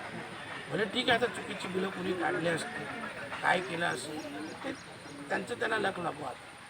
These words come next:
आता विषय काय आहे, शेवटी पुन्हा एकदा नागरिकांच्या सुरक्षेचा विषय. जर पुन्हा असा काही पाऊस जास्त पडला, पुन्हा घरात पाणी शिरलं, त्याला जबाबदार कोण असेल?" आता ती एक माता वगैरे बोलत होत्या, तिचं म्हणणं होतं का माझ्या घरात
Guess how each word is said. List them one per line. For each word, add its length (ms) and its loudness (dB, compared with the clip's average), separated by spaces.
आता 180 4
विषय 300 6
काय 200 4
आहे, 120 4
शेवटी 240 -8
पुन्हा 320 -4
एकदा 220 -4
नागरिकांच्या 540 -4
सुरक्षेचा 480 -6
विषय. 240 -6
जर 140 8
पुन्हा 320 4
असा 180 6
काही 160 2
पाऊस 280 2
जास्त 280 -2
पडला, 320 -6
पुन्हा 180 12
घरात 220 8
पाणी 280 0
शिरलं, 300 -6
त्याला 280 -4
जबाबदार 360 0
कोण 200 -4
असेल?" 640 -10
आता 120 2
ती 140 0
एक 100 2
माता 260 6
वगैरे 300 4
बोलत 300 6
होत्या, 240 2
तिचं 500 0
म्हणणं 220 6
होतं 220 2
का 360 6
माझ्या 340 6
घरात 300 2